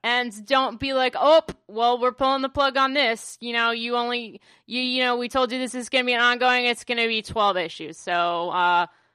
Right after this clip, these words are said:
whatever ideas that you had already packed into the four, the first four issues, yeah, you gotta, you gotta end it within twelve.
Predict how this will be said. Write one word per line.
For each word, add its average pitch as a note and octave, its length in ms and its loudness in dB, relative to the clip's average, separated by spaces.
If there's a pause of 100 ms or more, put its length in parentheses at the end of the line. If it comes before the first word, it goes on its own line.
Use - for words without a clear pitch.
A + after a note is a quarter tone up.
whatever B3 340 2
ideas A#3 520 2
that A3 180 -2
you A3 160 -4
had A3 200 0
already G#3 280 -2
packed G#3 340 0
into A3 220 -8
the G3+ 80 -12
four, A#3 260 2 (320)
the A#3 140 2
first B3 320 0
four B3+ 160 4
issues, B3+ 580 -2
yeah, G3 380 0 (220)
you A3 120 -14
gotta, A#3 340 2
you A3+ 120 -6
gotta A3+ 360 0
end G3+ 200 0
it G3 100 -2
within F#3 300 -6
twelve. E3 520 -2